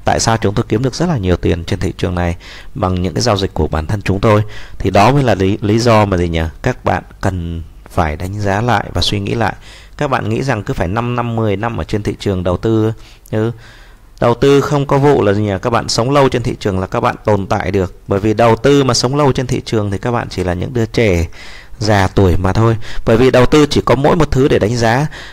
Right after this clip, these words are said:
về hiệu quả đó, nhỉ? Đó chính là bạn có khả năng kiếm được ra tiền hay là không và kiếm được bao nhiêu tiền ở trên cái thị trường này. Đó mới là điều mà chúng tôi cần nhé. Thì đây, chúng tôi cắt lệnh.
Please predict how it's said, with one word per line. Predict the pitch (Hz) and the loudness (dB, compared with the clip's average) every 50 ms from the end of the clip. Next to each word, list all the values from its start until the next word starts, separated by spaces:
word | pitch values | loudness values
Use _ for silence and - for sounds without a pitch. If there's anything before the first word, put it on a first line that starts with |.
| - - - | -12 -4 0
về | 113 117 117 110 107 104 | 2 4 4 6 4 4
hiệu | 98 98 127 - - - | 2 2 2 2 2 4
quả | - 110 101 90 | 4 4 4 4
đó, | 87 95 | 2 2
nhỉ? | 120 135 127 117 107 87 85 - - - - - - | 0 0 0 -2 -2 -2 -2 -4 -8 -16 -20 -20 -8
Đó | - 92 98 104 117 131 143 143 - | -2 0 2 4 4 2 2 0 -2
chính | - - 127 135 147 151 143 | -2 0 0 2 0 2 2
là | 127 117 113 98 | 4 4 4 4
bạn | 95 92 95 90 58 - - | 4 4 2 2 2 -2 -2
có | - 107 | 0 0
khả | 117 - - 110 | 2 2 2 0
năng | 87 90 95 101 | 0 0 -2 -4
kiếm | 98 - 113 110 127 | 0 2 2 2 2
được | 131 123 - | 0 0 0
ra | - 113 107 | 2 0 0
tiền | - - 104 101 104 98 92 85 | 2 2 4 4 4 4 2 0
hay | 90 98 110 | 0 0 0
là | 95 85 | 0 0
không | - - 113 107 101 95 | 2 2 0 2 2 2
và | 104 87 | 2 0
kiếm | - - 98 101 117 131 | 2 0 0 0 2 4
được | 131 104 - - - - - - - | 2 2 2 -2 -4 -4 -4 -2 2
bao | 135 127 139 139 139 | 4 4 6 4 4
nhiêu | 139 139 | 4 2
tiền | 131 - 113 107 95 | 2 2 2 2 2
ở | 85 | 2
trên | 80 - 107 101 | 0 0 0 0
cái | - 101 | 0 -2
thị | - - - - | -2 -2 -2 0
trường | - 98 87 92 | 0 0 0 0
này. | 90 85 85 - - - - - - - | 0 -2 -2 -4 -8 -10 -12 -10 -6 -4
Đó | - 107 | -2 0
mới | 113 123 | 0 2
là | 113 92 | 2 2
điều | 95 95 85 82 | 4 4 4 2
mà | 80 82 | 2 0
chúng | - - - 95 | -2 -2 -2 -2
tôi | - 110 - | -2 -2 -2
cần | - 95 87 80 80 | -2 -2 -2 -2 -2
nhé. | 82 92 104 104 - - - - - - - - | -2 -2 -2 -2 -4 -10 -18 -20 -20 -18 -12 -6
Thì | - 87 | -2 0
đây, | 92 95 | 0 0
chúng | 92 - 95 101 | 0 -2 -2 -2
tôi | 101 - 98 95 - - | 0 0 -2 -2 -2 -4
cắt | - 113 - - | -6 -4 -4 -4
lệnh. | - 50 | -4 -4